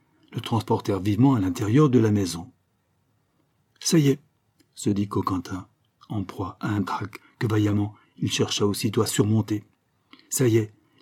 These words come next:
les grands événements vont commencer. » Dès que les deux hommes eurent disparu avec leur fardeau, et que la porte se fut refermée derrière eux, Coquentin, sortant de l'encoignure où il se dissimulait, se dirigea vers l'automobile à seule fin d'en prendre le numéro.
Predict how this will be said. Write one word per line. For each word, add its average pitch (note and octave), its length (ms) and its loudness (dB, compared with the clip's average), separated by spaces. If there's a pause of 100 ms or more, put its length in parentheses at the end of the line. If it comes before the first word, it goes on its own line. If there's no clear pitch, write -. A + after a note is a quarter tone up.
les B2+ 80 0
grands G#2 180 2
événements A2 480 4
vont G#2+ 180 2
commencer. » A2 560 0 (1600)
Dès D3 200 4
que C3 100 2
les A2 140 4
deux G2+ 240 0
hommes A#2+ 220 4
eurent F#2 160 -2
disparu G#2+ 520 2
avec F#2 220 -2
leur F#2+ 160 -8
fardeau, G2+ 400 0 (760)
et B2 80 0
que - 120 -2
la F#2+ 100 2
porte - 380 -4
se - 160 -6
fut A2+ 160 -2
refermée G2 420 -2
derrière F#2+ 460 -2
eux, A#2+ 160 -2 (720)
Coquentin, C#3 600 2
sortant C3 480 0
de A#2+ 80 0
l'encoignure G#2 580 6
où G#2 100 6
il F#2 80 2
se - 120 -2
dissimulait, G2 640 2 (580)
se - 160 -2
dirigea B2 460 4
vers B2+ 160 0
l'automobile A2 560 4
à G2 60 0
seule G2 260 2
fin B2+ 260 2
d'en G2 160 0
prendre B2 360 2
le G2 100 4
numéro. G2+ 420 4